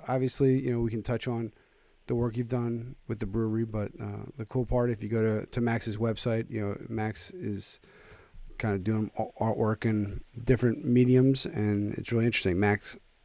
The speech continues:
Toth dot com. So it's M A X T O T H dot com. We'll have all that information up on the website. So, so, uh, yeah, Max, give us a little, give us a little overview of yourself. You know, how did you, you know, start, you know, your art,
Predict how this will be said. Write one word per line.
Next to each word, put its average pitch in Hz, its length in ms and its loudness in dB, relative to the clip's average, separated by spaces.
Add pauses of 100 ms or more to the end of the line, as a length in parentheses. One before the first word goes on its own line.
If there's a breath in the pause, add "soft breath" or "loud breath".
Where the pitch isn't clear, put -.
(140)
Toth 101 340 4
dot 92 220 2
com. 92 260 0
So 92 120 -2
it's 82 160 -2
M 110 160 -2
A 110 80 0
X 98 260 -4
T - 240 -2
O 98 180 2
T - 280 -2
H 98 180 2
dot 92 200 4
com. 92 220 2
We'll 98 120 4
have 92 100 2
all 95 120 2
that 95 120 0
information 90 440 -2
up 85 180 -4
on 92 280 -2 (840 loud breath)
the 101 80 6
website. 92 460 4
So, 92 360 4 (800 loud breath)
so, 131 340 12
uh, 131 320 10 (160)
yeah, 185 140 8
Max, 131 280 4
give 147 140 4
us 143 120 2
a - 20 4
little, 151 260 8
give 156 160 4
us 151 80 4
a 160 40 8
little 160 220 10
overview 139 300 10
of 139 60 12
yourself. 135 420 6
You 101 80 2
know, 131 380 0
how 120 120 4
did 127 120 4
you, 127 360 4 (260)
you 123 100 0
know, 123 140 -4 (100)
start, 120 320 2 (260)
you 117 100 -2
know, 113 60 -2
your 107 160 0
art, 110 220 0